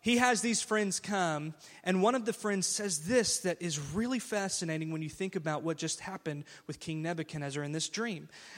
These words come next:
It's not on the screen, so listen with me in Job chapter thirty-three. God does speak, now one way, now another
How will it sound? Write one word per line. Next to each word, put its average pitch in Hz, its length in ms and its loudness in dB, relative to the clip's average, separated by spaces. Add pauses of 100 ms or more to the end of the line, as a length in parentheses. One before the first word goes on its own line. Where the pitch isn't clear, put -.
(140)
It's 180 180 2
not 262 160 8
on 269 100 6
the 202 80 8
screen, 196 380 0
so 170 160 0
listen 180 440 2
with 170 200 2
me 151 160 -2
in 147 100 -4
Job 170 360 2
chapter 165 320 0
thirty-three. 151 680 -4 (1600)
God 254 380 4
does 233 240 4
speak, - 600 -4 (920)
now 196 360 6
one 226 340 4
way, 151 240 4
now 180 260 4
another 185 480 2